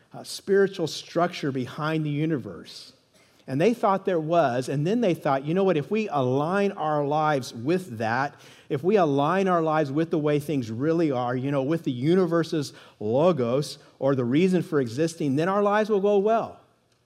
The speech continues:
They thought if we don't align our lives with reality, best case scenario, we're gonna experience a lack of contentment. Worst case, we're gonna destroy our lives.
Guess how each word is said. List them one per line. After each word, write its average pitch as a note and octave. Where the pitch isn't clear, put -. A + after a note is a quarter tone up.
They D#3+
thought F#3
if F3+
we F3
don't F#3
align D3+
our C3+
lives C3
with C#3+
reality, C3+
best B2
case F#3
scenario, F3
we're C#3+
gonna F3
experience E3+
a D3+
lack D#3+
of D3
contentment. D3+
Worst D#3
case, F3
we're C#3
gonna D#3+
destroy D3
our C#3+
lives. C#3